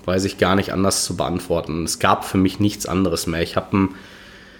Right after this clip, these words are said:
ich hab jeden Tag das Gefühl gehabt, zwei, zwei Elefanten auf, auf dem Rücken sitzen zu haben und, äh, dementsprechend habe ich mich auch als Person verhalten. Ich hab meine Mitarbeiter angeschrien,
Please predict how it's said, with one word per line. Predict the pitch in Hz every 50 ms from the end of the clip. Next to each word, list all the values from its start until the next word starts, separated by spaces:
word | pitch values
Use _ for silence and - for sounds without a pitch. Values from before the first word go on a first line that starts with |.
| - -
ich | - -
hab | 117 110
jeden | 110 123 131
Tag | 127 139 127
das | 120 - -
Gefühl | 117 - - 120 120
gehabt, | 120 117 113 -
zwei, | - - - 110 107 107 110 110 104 104 -
zwei | - - 107 101 98 78
Elefanten | 90 98 95 - - 87 92 92 - 87
auf, | 82 85 80 - -
auf | 73 65 80 90 -
dem | - 87
Rücken | 87 87 - 90
sitzen | 82 87 82 - - - 92 -
zu | - 92 82
haben | 87 85 87 87 87 85 82
und, | 82 85 85 - -
äh, | 85 85 85
dementsprechend | 80 90 90 92 92 90 - - - 92 87 95 90 90
habe | 95 95 92
ich | -
mich | 101 90 - 95
auch | 87 92
als | 92 90 - -
Person | - 95 85 90 90 98 95
verhalten. | - - 85 80 80 - 82
Ich | 80 -
hab | 87 - -
meine | 82 85 85
Mitarbeiter | 87 92 98 95 101 92 92 95 90 - 92 -
angeschrien, | - 98 98 98 92 - - - - 95 95 95 95 92